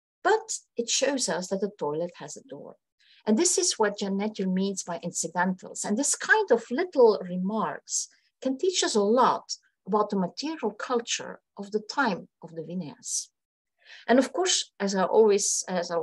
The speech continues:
already highlighted, the, um, the, the, the texts themselves, they highlight the normative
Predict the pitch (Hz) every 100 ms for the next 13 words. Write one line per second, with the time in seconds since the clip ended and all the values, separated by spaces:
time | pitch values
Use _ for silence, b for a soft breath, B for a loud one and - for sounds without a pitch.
0 | - 175 175 240 233 - 151 170 208 160
1 | 156 - 185 196 _ _ _ _ _ _
2 | _ - 185 196 185 185 175 - 180 165
3 | 160 156 147 87 - - - - - 180
4 | 175 180 - 180 - 247 247 - 160 -
5 | 220 214 175 180 - b b b 214 214
6 | 196 220 214 202 - 175 175 190 180 160
7 | -